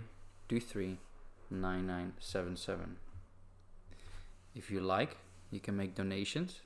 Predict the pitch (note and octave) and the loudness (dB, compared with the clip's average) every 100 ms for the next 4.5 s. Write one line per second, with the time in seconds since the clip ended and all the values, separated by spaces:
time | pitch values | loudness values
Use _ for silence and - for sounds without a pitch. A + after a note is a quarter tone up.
0 | - - - - - G2 F#2+ - A2+ A2 | -16 -18 -18 -18 0 2 4 6 6 8
1 | A#2 G#2+ G#2 G2 F#2+ - A2 G2+ G2+ G2+ | 10 10 10 4 0 2 2 6 6 6
2 | G2 G2 F#2+ G2+ G2 F#2+ - A#2+ - A2 | 4 2 0 0 0 2 4 4 4 2
3 | G2+ G2+ G2+ G2 G#2+ - A2 A2 A2+ A#2 | 4 2 2 2 0 6 8 10 8 4
4 | - - - - | -8 -12 -12 -10